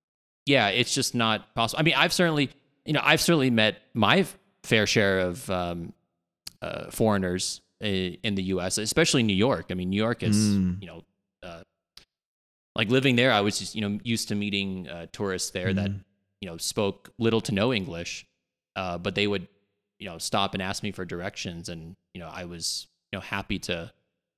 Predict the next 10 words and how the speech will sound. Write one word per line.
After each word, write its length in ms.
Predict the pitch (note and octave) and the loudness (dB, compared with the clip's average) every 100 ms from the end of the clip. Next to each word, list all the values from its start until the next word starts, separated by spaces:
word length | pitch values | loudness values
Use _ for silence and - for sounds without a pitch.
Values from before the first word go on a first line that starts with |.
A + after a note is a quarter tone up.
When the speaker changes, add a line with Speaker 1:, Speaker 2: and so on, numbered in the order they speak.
| - | -12
Speaker 1:
to 60 | G#2 | -8
help 220 | E2+ - | -8 -8
them 140 | E2 | -10
out. 200 | D2+ - _ _ _ _ _ _ | -10 -14 _ _ _ _ _ _
So 160 | - D2+ | -14 -10
I 120 | F2 | -8
think 220 | G2+ F#2+ | -6 -4
there's 240 | F#2+ F2+ | -4 -6
that, 320 | - F2 - E2+ | -6 -8 -8 -10
um, 280 | F2 E2+ | -10 -12